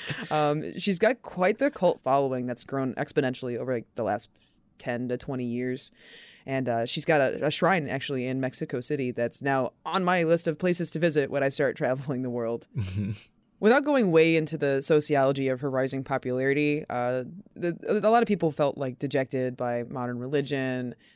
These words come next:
Speaker 1: uh, outcasts of society. They find solace in this new aspect of religion that basically is being created to fit the needs of the people that are in it. Um, th-, there's even, like, a subsect that's inclusive to L G B T Q members and, like, marriages,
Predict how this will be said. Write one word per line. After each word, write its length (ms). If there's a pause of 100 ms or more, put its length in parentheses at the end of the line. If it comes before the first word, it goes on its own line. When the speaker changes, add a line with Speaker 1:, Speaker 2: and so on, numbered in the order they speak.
Speaker 1:
uh, 220
outcasts 440
of 100
society. 760
They 140
find 340
solace 460
in 80
this 260
new 220
aspect 520
of 100
religion 500 (320)
that 500
basically 440
is 100
being 200
created 440
to 100
fit 260
the 80
needs 240
of 60
the 80
people 380
that 320 (160)
are 420
in 140
it. 160 (580)
Um, 440 (180)
th-, 120
there's 240
even, 200
like, 160
a 60
subsect 580
that's 180
inclusive 480
to 160
L 100
G 140
B 140
T 140
Q 200
members 400
and, 160
like, 260
marriages, 600